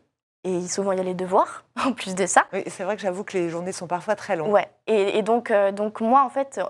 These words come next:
Speaker 1: à la base, c'était un peu un, un pari. C'est-à-dire qu'on s'est dit, euh, on, on tente une année,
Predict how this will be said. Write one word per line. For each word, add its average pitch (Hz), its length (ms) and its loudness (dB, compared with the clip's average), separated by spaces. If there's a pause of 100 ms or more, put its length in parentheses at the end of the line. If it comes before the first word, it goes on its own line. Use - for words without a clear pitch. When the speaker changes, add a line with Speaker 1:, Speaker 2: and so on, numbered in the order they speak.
(120)
Speaker 1:
à 196 100 2
la 202 120 2
base, 247 240 4
c'était 214 180 -6
un 208 140 0
peu - 180 -6
un, 208 220 2
un 214 100 0
pari. 262 320 2
C'est-à-dire 247 360 -2
qu'on 208 120 -4
s'est 202 180 -2
dit, 226 240 0
euh, 180 200 4 (500)
on, 220 300 2
on 208 100 -2
tente 294 280 2
une 285 160 4
année, 269 380 0